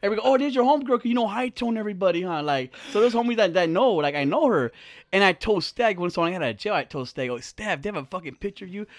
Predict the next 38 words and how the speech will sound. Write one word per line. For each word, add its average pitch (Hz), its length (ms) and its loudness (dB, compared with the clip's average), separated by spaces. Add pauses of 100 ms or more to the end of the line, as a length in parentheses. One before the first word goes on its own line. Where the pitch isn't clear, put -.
(120)
You 143 140 -8
guys 185 240 2
sold - 280 -4
for 131 120 -4
so-, 233 360 -2 (120)
four 220 180 6
soups." 247 500 -4 (120)
She - 100 -2
go, 262 60 0
"Whoa, 269 80 -2
whoa, 262 220 4
whoa. 190 220 2 (280)
What 208 100 2
do 277 60 0
you 262 60 0
mean 262 140 0
I 226 120 0
sold 214 200 -4
for 196 80 -2
four 202 180 0
soups?" 196 200 -8
I 151 40 -6
think 208 160 -6
she's 117 160 -6
mad. 135 280 0
Like, 113 140 -10
"What 175 140 -8
the 135 80 -8
fuck?" - 300 -8
I'm 196 140 -2
in, 139 240 -2
like, 127 200 -4
"Why? 220 340 -2 (260)
What 247 180 -6
the 160 80 -2
fuck?" 277 480 -2 (440)
She - 140 0
goes, 202 140 6